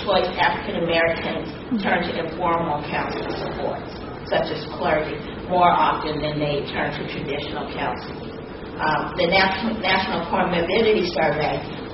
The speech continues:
found that clergy were contacted for help ab-, about one-fourth of the time, or twenty-five percent of the time, which was more often than primary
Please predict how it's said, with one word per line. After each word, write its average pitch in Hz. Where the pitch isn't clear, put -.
found 175
that -
clergy 190
were 165
contacted 160
for 156
help -
ab-, -
about 180
one-fourth 180
of -
the 139
time, -
or -
twenty-five -
percent -
of 139
the -
time, 147
which 196
was 202
more 214
often 175
than 151
primary 170